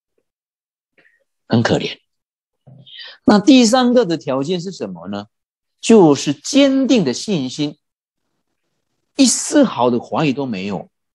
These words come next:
愿意念佛求生西方极乐世界。就是说，无论怎么样，我一定要发愿念佛往生西方的。只要你能够具备这个三个条件，你才能够十念必生。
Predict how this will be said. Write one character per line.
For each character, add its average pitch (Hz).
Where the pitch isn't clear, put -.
愿 254
意 220
念 214
佛 104
求 101
生 127
西 -
方 101
极 82
乐 73
世 78
界。 78
就 185
是 175
说， 175
无 120
论 262
怎 147
么 143
样， 180
我 110
一 185
定 202
要 165
发 151
愿 139
念 135
佛 98
往 82
生 95
西 90
方 76
的。 -
只 143
要 285
你 202
能 220
够 233
具 269
备 220
这 233
个 202
三 214
个 214
条 117
件， 127
你 117
才 123
能 120
够 131
十 -
念 107
必 104
生。 78